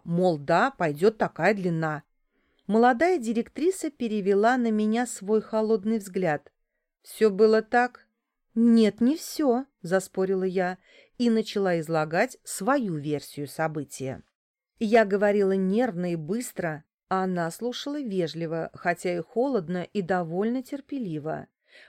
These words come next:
Потом перевела взгляд на приемщицу. «Полина Ефимовна, мы можем как-то исправить положение?» «Капиталина Александровна, я даже не знаю. Отгибать там особенно нечего.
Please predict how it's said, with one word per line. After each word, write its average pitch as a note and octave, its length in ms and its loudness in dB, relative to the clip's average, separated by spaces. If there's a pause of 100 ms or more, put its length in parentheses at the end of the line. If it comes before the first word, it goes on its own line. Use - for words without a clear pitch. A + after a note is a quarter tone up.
Потом F#4+ 320 2
перевела A#3+ 540 0
взгляд F#3 420 -4
на G#3+ 140 -2
приемщицу. D#3+ 1000 -8 (640)
«Полина A3+ 580 4
Ефимовна, D#3 800 -4
мы G3+ 180 2
можем B3+ 380 2
как-то G3 440 0
исправить G3+ 580 0
положение?» E3+ 840 -4 (680)
«Капиталина G#3 680 0
Александровна, E3 800 -6 (200)
я G#3 220 4
даже G#3 300 2
не A#3+ 140 2
знаю. F#3 560 -2 (340)
Отгибать A3+ 600 0
там F#3+ 180 0
особенно A3+ 480 -2
нечего. E3+ 680 -2